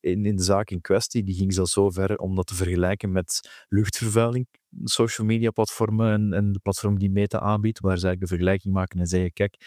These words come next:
net als luchtvervuiling beperken de schadelijke effecten van platformen als Meta zich niet tot het platform zelf. Dat heeft golfeffect, dat heeft echt een effect op de samenleving, op kinderen, op ouders, op,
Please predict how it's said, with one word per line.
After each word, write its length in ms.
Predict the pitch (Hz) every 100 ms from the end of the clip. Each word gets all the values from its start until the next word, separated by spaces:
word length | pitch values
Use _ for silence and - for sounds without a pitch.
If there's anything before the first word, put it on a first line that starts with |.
| - - -
net 160 | 104 98
als 140 | 95
luchtvervuiling 680 | 98 101 - 92 95 95 92
beperken 400 | 90 101 95 92
de 60 | -
schadelijke 480 | - 104 101 -
effecten 320 | 95 98 - 90
van 100 | 85
platformen 460 | 87 - 98 92
als 140 | 90 -
Meta 260 | 98 92
zich 180 | 85 -
niet 100 | 104
tot 100 | 87
het 140 | 92
platform 440 | - 90 - 92 85
zelf. 400 | 87 101 123 - _ _ _ _
Dat 140 | 98
heeft 220 | 95 - -
golfeffect, 800 | - 101 113 - 104 120 - _
dat 160 | 104 95
heeft 140 | 92
echt 160 | 92 -
een 80 | 90
effect 300 | - 98 87
op 80 |
de 60 | 90
samenleving, 640 | - 98 107 104 98 95
op 80 | 90
kinderen, 340 | - 104 104 92
op 100 | - -
ouders, 440 | 101 104 101 -
op, 200 | 98